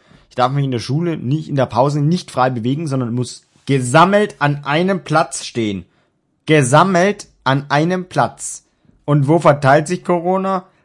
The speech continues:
Richtig, wenn alle zusammen sind. Aber okay. Nein, ist ja, ist ja, ist ja, nein, es ist ja ein Schelm, wer Böses denkt, nicht wahr? Aber, ähm, okay,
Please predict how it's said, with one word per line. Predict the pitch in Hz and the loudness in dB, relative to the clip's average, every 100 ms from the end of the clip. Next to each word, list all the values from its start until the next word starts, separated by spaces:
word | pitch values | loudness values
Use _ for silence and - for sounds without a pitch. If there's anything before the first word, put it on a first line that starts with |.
| 143 | -2
Richtig, | 190 208 170 131 | -2 0 -2 0
wenn | 143 147 | 0 2
alle | 147 165 143 | 0 0 -2
zusammen | - 170 135 165 190 147 113 - | 0 2 4 4 6 2 0 -6
sind. | - 110 107 95 - - | -10 -6 -6 -8 -18 -10
Aber | 117 170 | -6 -6
okay. | - - - - - - _ - | -8 -12 -16 -18 -20 -20 _ -6
Nein, | 113 | -4
ist | 143 143 | -6 -4
ja, | 208 | -2
ist | 208 - 240 | -2 -2 2
ja, | 247 | 2
ist | 185 143 | 0 -4
ja, | 113 85 | -4 -4
nein, | 90 87 117 135 | -6 -2 0 0
es | 123 | -2
ist | 135 - | -6 -4
ja | 123 - - - - - | -4 -6 -14 -20 -18 -8
ein | 127 123 | -4 -2
Schelm, | - 170 180 | 2 2 2
wer | 143 | 0
Böses | 143 170 143 131 | 2 2 2 -4
denkt, | 120 123 | -6 -6
nicht | 107 120 | -2 4
wahr? | 170 - - - | 4 2 -14 0
Aber, | 151 196 185 196 - - | 4 4 4 0 -8 -6
ähm, | 165 165 170 147 - _ _ _ _ _ _ _ _ _ _ | 0 0 0 -8 -16 _ _ _ _ _ _ _ _ _ _
okay, | 156 135 101 | -4 -2 -4